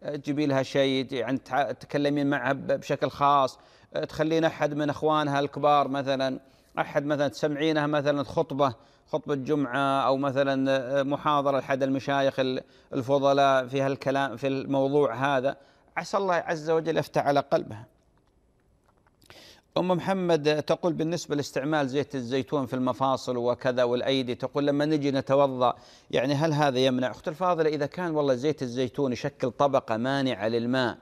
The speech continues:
وعازلة للماء أن يصل إلى البشرة، لابد من مسحه وغسله قبل الوضوء. إذا كان والله زيت الزيتون يتشرب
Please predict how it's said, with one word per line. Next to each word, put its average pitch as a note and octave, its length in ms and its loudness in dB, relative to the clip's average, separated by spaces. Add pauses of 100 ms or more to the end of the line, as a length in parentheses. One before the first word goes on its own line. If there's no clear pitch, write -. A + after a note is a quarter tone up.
(300)
وعازلة B2 600 0
للماء A#2+ 520 -2
أن A#2 80 -4
يصل C3 220 -4
إلى B2 100 -4
البشرة، C#3 560 0 (300)
لابد D#3 360 -2
من C3+ 140 0
مسحه C3+ 420 -2
وغسله C3+ 460 0
قبل B2+ 260 -2
الوضوء. G#2 380 0 (320)
إذا D#3 160 -2
كان G3 240 -2
والله F3+ 200 2
زيت D#3+ 240 -2
الزيتون D#3 400 -2
يتشرب C#3 640 0